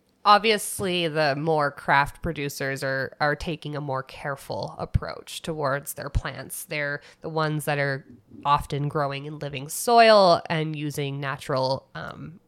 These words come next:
pests and insects to, or natural insects to get rid of pests.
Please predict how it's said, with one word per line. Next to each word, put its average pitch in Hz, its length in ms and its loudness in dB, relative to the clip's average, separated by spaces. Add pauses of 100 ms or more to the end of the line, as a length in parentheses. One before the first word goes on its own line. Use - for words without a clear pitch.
(260)
pests - 500 -6
and 143 180 -8
insects 147 640 -6
to, 143 340 -6
or 156 160 -2
natural 151 380 -6
insects 151 400 -6
to - 100 -14
get 151 140 -8
rid 147 100 -6
of - 140 -12
pests. 233 400 4